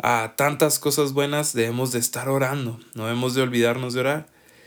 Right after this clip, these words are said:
Y dice ahí, "Díganle a Dios lo que necesitan". Es, es, es bien claro este pasaje, me, me, me gusta mucho. Dice, "Díganle a Dios lo que necesitan y denle gracias por todo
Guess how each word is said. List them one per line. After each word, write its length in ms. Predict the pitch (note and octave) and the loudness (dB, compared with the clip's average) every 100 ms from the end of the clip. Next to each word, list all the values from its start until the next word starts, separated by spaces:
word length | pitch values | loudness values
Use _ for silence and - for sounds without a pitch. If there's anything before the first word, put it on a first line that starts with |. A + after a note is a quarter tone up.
| - _ _ _ | -20 _ _ _
Y 120 | - | -2
dice 260 | B2 C3 D3+ | 0 4 4
ahí, 340 | D3+ G3+ G#3 - _ _ _ _ | 4 2 -2 -8 _ _ _ _
"Díganle 720 | A#2+ C3+ F#3 F3+ G3 F#3+ F#3+ F3+ | -6 -2 2 2 2 4 2 2
a 100 | B2 | 2
Dios 560 | B2+ D3+ C#3+ C#3 - - - - | 2 4 2 -2 -8 -14 -14 0
lo 220 | E3 E3+ | 2 4
que 100 | C#3 | 2
necesitan". 800 | C3+ C#3 C3+ G3 G#3 E3+ B2 C3 _ _ _ _ _ _ _ _ _ - - - _ - - | 2 0 0 2 2 0 -2 -10 _ _ _ _ _ _ _ _ _ -20 -20 -20 _ -18 -8
Es, 220 | G2 - | -6 -4
es, 220 | A#2+ - | -2 0
es 180 | B2 C#3 | 2 2
bien 180 | D#3+ D#3+ | 2 2
claro 320 | D#3+ D3 D3+ | 4 6 4
este 220 | C3+ C#3 | 0 -2
pasaje, 420 | C3 B2 B2 B2+ | -2 0 -2 -2
me, 280 | B2 A2 A2 | -2 0 -2
me, 180 | A2 A2+ | -2 -4
me 160 | A2 A2 | -2 0
gusta 260 | A#2 - | 0 0
mucho. 320 | B2+ B2+ - | 0 -2 -2
Dice, 200 | B2+ C3 | -2 0
"Díganle 360 | A#2+ B2+ D3 C#3+ | 0 2 2 2
a 60 | B2+ | 2
Dios 380 | C3 C#3+ D3+ - - - - - | 4 2 0 -10 -20 -20 -20 -2
lo 200 | - B2 | 2 2
que 140 | A#2+ A#2+ | 2 0
necesitan 800 | A2 - G#2+ - C3+ B2 A#2 A#2 _ _ _ _ - - _ | 0 -2 0 2 0 -2 -6 -8 _ _ _ _ -20 -20 _
y 140 | - G#2+ | -2 2
denle 380 | B2 C3 C#3 | 2 4 4
gracias 500 | C3+ D3+ D#3 E3 D#3 | 6 4 4 2 0
por 260 | - A#2 A#2 | 0 -2 -2
todo 600 | - A2+ A#2+ B2 B2 | 0 4 4 2 -2